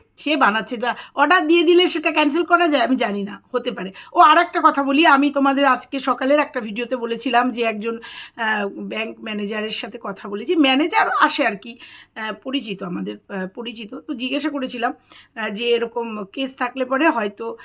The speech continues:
ইএমআই হয় না, কিন্তু আমাকে আজকে সকালবেলা আমার একজন শুভাকাঙ্ক্ষী, আহ, যে আমাকে ভীষণ পরিমাণে ভালোবাসে,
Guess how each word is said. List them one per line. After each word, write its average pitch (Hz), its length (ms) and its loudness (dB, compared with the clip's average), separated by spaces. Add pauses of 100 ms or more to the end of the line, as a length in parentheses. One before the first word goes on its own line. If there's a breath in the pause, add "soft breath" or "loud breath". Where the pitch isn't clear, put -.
(160 loud breath)
ইএমআই 277 380 4
হয় 226 200 0
না, 208 120 -4
কিন্তু 233 340 -8
আমাকে 233 360 -2
আজকে 240 260 -10
সকালবেলা 262 560 0
আমার 247 360 0
একজন 226 300 -8
শুভাকাঙ্ক্ষী, 254 680 -6 (460 loud breath)
আহ, 220 180 -10
যে 233 140 -4
আমাকে 240 240 -2
ভীষণ 233 320 -6
পরিমাণে 254 460 -2
ভালোবাসে, 208 540 -4